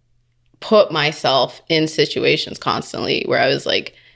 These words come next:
broadening my horizons and, like, meeting new people and just putting myself out there, I wouldn't be sitting right here. I had to be so, I was fat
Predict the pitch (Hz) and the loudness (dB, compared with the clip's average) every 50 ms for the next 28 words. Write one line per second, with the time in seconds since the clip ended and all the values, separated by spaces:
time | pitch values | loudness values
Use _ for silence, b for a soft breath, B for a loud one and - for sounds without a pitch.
0 | b b _ _ _ 175 143 139 147 143 147 151 147 151 151 156 160 175 151 156 | b b _ _ _ 2 4 4 2 0 -2 -2 -2 0 -2 -2 -2 0 0 2
1 | 156 151 156 151 156 147 147 156 151 - - - - - - - - 180 180 165 | 2 2 2 0 0 -4 -4 -6 -6 -8 -8 -6 -6 -6 -6 -2 0 2 4 4
2 | 156 151 156 151 151 151 - 156 156 151 - 165 135 147 160 165 160 - - 190 | 4 2 0 -2 -4 -2 0 0 0 0 0 0 0 0 -2 -4 -4 -2 0 0
3 | 180 147 - - - - - - - - - - 202 214 220 214 B B B _ | 0 0 0 -2 -2 -2 -2 0 0 0 2 4 2 2 2 0 B B B _
4 | _ _ _ _ _ _ _ _ _ _ _ _ 160 170 165 165 165 156 151 147 | _ _ _ _ _ _ _ _ _ _ _ _ 2 4 4 4 4 4 2 0
5 | 151 156 - - - 208 180 - - - 170 - - - - - - - 180 185 | 0 -2 -2 -2 -4 -2 -2 -2 -2 -2 0 2 2 2 0 -2 -2 0 0 0
6 | 185 185 202 208 202 - 190 - 165 165 - - - - - - 196 196 - B | 0 0 -2 -2 -2 -2 -6 -6 -6 -6 -4 -4 -4 -4 2 4 4 4 4 B
7 | B B B B B B B B _ _ _ _ _ _ - 175 220 285 349 359 | B B B B B B B B _ _ _ _ _ _ 4 6 6 6 6 6
8 | 349 269 185 180 - - - - - - - 156 156 170 175 202 233 269 277 - | 4 4 2 2 -4 -10 -14 -16 -18 -4 -2 0 2 4 4 2 2 0 -2 -6